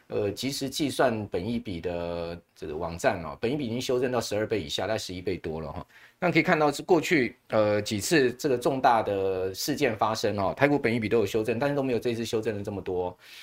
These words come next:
哦。比如说这个二零二零年三月那时候的疫情啊，大流行啊，哦，当时台比，台股的本益比还高达十五倍多，将近十六倍哈。那二零一八年美，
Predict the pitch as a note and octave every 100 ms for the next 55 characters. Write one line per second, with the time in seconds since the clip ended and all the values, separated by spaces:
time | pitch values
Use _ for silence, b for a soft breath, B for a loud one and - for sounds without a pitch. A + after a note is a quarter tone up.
0 | B - G#2+ A2+ B2 C#3 C3+ C3+ C3 D#3
1 | B2 A#2 C#3 B2 A2+ A2 A2 - A#2+ B2
2 | A#2 F2+ B2+ - G#2+ A#2+ G#2 G2+ G2 G2
3 | A#2+ B2+ - F2+ F#2 E2+ - A#2 G2 G2
4 | - E2 E2 B B B - G#2+ F#3 F#3
5 | D3 C#3 C3 C3+ - C#3+ D3 A#2+ A2 G#2+
6 | A2+ A2 D2+ A2+ A2+ B2+ G#2+ G#2 - G#2
7 | - - G2+ - F#2+ F2+ A2 G#2+ F#2+ F#2
8 | F#2 F2 - E2 C2+ D2 B B - E3
9 | F3 C#3+ D3 D#3 E3+ D#3 D#3 A#2 B2+ -
10 | B2+ A2